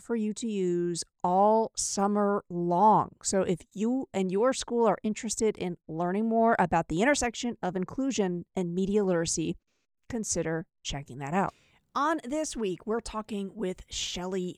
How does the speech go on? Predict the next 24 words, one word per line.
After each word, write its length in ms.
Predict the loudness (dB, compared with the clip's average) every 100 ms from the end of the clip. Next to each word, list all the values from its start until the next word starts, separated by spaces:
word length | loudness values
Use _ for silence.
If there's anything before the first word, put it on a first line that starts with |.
| -10
Page, 720 | -8 -2 -2 -2 -8 -12 -6
who 120 | -4
is 140 | -2
a 80 | -4
young 300 | -2 -2 -2
adult 420 | 0 -2 -4 -14 -20 _ _ _
contemporary 920 | -10 -10 -4 -4 0 2 2 2 0 -6 -6
fantasy 540 | -4 -2 0 0 0 -2
and 280 | -2 -2
horror 440 | -4 -2 2 2 2
writer 340 | 2 2 -2 0
who 140 | 0
makes 360 | 0 -2 -4 -8
her 200 | -8 -10 -8
editorial 840 | -6 -6 -8 -8 -6 -4 -4 -4
debut 680 | -4 -4 -4 -4 -4 -4 -6 -2
with 300 | -2 -2 -8 -20 _ _
Night 460 | -8 -6 -6 -8 -8
of 160 | -8
the 120 | -4 -6
Living 500 | -6 -8 -8 -8 -10
Queers. 640 | -4 0 0 -2 -6 -12 -14 -20 -20 _ _ -4
Now, 300 | 0 0 0
folks, 560 | 0 0 0 -2 -2